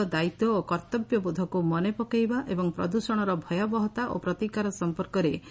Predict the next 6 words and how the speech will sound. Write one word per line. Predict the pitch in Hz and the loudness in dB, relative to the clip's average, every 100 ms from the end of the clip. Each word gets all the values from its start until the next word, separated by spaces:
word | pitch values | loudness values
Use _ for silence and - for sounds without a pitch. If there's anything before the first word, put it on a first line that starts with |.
| - - | -20 -16
ସଚେତନତା | - 208 196 233 247 254 247 | 0 2 2 4 4 4 4
ସୃଷ୍ଟି | 202 180 175 - | 0 -2 2 4
କରିବା | 294 214 160 156 147 - | 4 6 4 4 0 0
ଏହି | 185 180 | 0 2
ଦିବସର | 180 208 175 - 190 | 4 4 2 -2 -2
ଲକ୍ଷ୍ୟ। | 240 185 - 156 | 0 -2 -2 -4